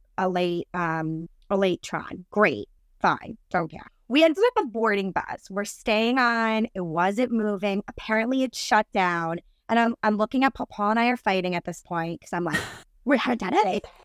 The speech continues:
Speaker 1: Well,
Speaker 2: Right,
Speaker 1: I was, like,
Speaker 2: right.
Speaker 1: getting very frustrated. I'm like, "This isn't fair to the kids. We dragged them all morning on a timeshare tour. They haven't done anything."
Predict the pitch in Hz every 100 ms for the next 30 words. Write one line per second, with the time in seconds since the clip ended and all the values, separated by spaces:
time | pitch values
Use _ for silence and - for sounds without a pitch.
0 | _ _ 190 202 196 359 - 180 175 175
1 | 202 202 214 220 302 359 285 247 - 233
2 | 240 226 220 _ _ _ 302 330 285 392
3 | - 302 269 247 247 - 202 196 - 202
4 | 220 214 - 185 202 220 254 285 262 -
5 | 220 254 302 311 302 294 294 - 226 226
6 | - 220 214 - 220 214 196 175 - 220
7 | 226 269 247 226 214 208 202 202